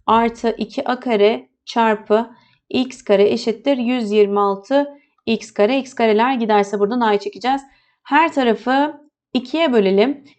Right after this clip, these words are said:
İki A küp artı A kare. Bunu da ikiye bölelim. Altmış üç gelecek. Peki burada değeri bulabilirsek, a yerine vererek bulabilirsek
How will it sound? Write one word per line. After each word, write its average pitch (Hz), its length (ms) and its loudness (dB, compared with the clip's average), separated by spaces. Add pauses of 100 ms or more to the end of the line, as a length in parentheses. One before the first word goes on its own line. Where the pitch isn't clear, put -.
(180)
İki 240 360 -6
A 262 140 -2
küp 262 340 -8
artı 233 380 0
A 233 180 -4
kare. 240 420 -2 (720)
Bunu 254 140 0
da 277 40 4
ikiye 262 280 0
bölelim. 214 540 0 (800)
Altmış 226 680 -4
üç - 200 -6
gelecek. 202 500 -2 (520)
Peki 294 260 -2
burada 302 300 0
değeri 294 340 -2
bulabilirsek, 285 560 -4
a 240 140 0
yerine 240 340 -2
vererek 233 380 -4
bulabilirsek 240 840 -10